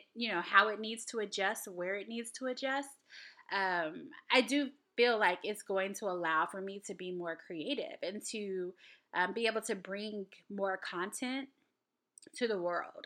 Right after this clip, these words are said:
And when I say content, I really just mean me being able to share. Like, it, it, I will be able to share from very authentic places, um, wholeheartedly,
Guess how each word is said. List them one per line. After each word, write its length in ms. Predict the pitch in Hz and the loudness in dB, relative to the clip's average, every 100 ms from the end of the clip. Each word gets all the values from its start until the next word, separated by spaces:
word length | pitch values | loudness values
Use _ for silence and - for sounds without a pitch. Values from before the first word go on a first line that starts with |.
| - | -6
And 500 | 214 214 214 196 190 | 0 6 8 8 4
when 140 | 185 196 | 4 6
I 80 | 208 | 6
say 100 | 233 | 4
content, 640 | 196 330 381 - 240 208 - - - - | 4 6 6 2 -2 -2 -4 -12 -14 4
I 60 | 349 | 6
really 260 | 392 415 | 6 4
just 200 | 359 330 | 4 4
mean 300 | 311 311 269 | 6 8 6
me 140 | 254 262 | 6 6
being 180 | 262 | 6
able 140 | 247 240 | 4 2
to 80 | 220 | -2
share. 600 | - 247 170 151 - - - - - | 0 0 0 0 -6 -12 -20 -4 4
Like, 200 | 214 247 | 8 8
it, 140 | 262 | 8
it, 200 | 262 247 - 202 | 4 0 0 4
I 120 | 220 | 4
will 180 | 240 233 | 4 0
be 200 | 233 190 | -4 -2
able 220 | 202 214 | -2 -2
to 180 | 208 208 | -6 -6
share 680 | - 214 226 170 156 156 - - | -4 -2 0 0 0 -4 -6 0
from 440 | 196 196 190 190 185 190 | 0 0 -2 -6 -8 -4
very 260 | 208 214 196 | 0 2 2
authentic 720 | 185 - 190 190 170 151 - - - | 0 0 -4 -4 -8 -8 -12 -20 -10
places, 760 | - 190 240 349 392 403 - - - - _ 190 | 0 0 0 -2 -4 -6 -12 -16 -20 -20 _ 4
um, 720 | 196 190 180 180 165 170 202 _ _ - - - | 6 6 2 2 0 -4 -12 _ _ -14 -12 0
wholeheartedly, 1080 | 240 240 - 196 202 220 - 247 277 285 | 2 2 4 4 4 0 -2 -2 0 0